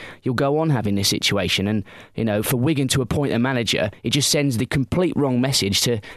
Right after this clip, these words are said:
to anyone in the whole game that, that you can do these things and, and it's fine. But then on the flip side, to play devil's advocate, you know, Malky Mackay may well say, "Well, these were private communications," and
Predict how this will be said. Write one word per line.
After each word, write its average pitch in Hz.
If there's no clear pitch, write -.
to -
anyone 135
in 135
the 135
whole 135
game 143
that, 113
that 139
you 151
can 139
do 156
these 104
things 117
and, 131
and 143
it's -
fine. 127
But 139
then 160
on 151
the 151
flip -
side, 123
to -
play 147
devil's 123
advocate, 120
you 123
know, 120
Malky 143
Mackay 131
may 131
well 127
say, 139
"Well, 135
these 139
were 135
private 143
communications," 156
and 151